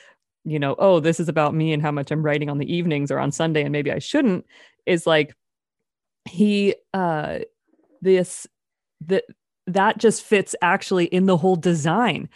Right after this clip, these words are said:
that, like, if we ever dip into the, the spiritual world, or if we dip into the, uh, inner meaning of the word, you know, of the Bible or something,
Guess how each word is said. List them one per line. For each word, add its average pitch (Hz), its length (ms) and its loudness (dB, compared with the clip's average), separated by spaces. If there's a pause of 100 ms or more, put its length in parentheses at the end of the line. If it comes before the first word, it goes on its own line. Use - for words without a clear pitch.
(160)
that, 180 120 4
like, 180 140 4
if 175 100 -2
we 196 180 0
ever 226 260 2
dip 202 380 2
into 170 720 0 (380)
the, 156 480 2 (300)
the 160 80 -4
spiritual 165 380 2
world, 156 320 2
or 180 160 4
if - 100 -2
we 180 120 2
dip 185 320 -2
into 175 560 0
the, 156 440 0 (840)
uh, 151 360 0
inner 190 320 4
meaning 170 480 2
of 143 160 -2
the 139 100 -4
word, 151 560 2
you 170 80 -2
know, 151 140 0
of 147 100 -2
the 151 80 -2
Bible 180 400 2
or 156 80 2
something, 151 480 -2